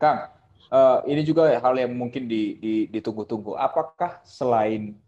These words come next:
eh, menjual secara online, ya, tadi s-, ada punya toko, menjual secara online, apakah, eh, Kang Firman dan tim ini juga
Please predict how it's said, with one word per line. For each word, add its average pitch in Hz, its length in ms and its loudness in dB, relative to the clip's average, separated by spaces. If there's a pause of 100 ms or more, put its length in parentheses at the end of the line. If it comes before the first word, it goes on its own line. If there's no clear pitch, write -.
(160)
eh, 92 300 -16
menjual 113 640 -4
secara 101 400 -4
online, 101 640 -4
ya, 98 160 -8
tadi 101 480 -8
s-, - 240 -20
ada 104 260 -6
punya 101 300 -10
toko, 127 720 -4 (340)
menjual 107 460 -6
secara 107 260 -4
online, 107 380 -4 (240)
apakah, 165 560 -4 (480)
eh, 120 400 0 (400)
Kang 120 240 -6
Firman 117 480 -4
dan 107 240 -2
tim 113 240 -4
ini 110 240 -8
juga 107 480 -6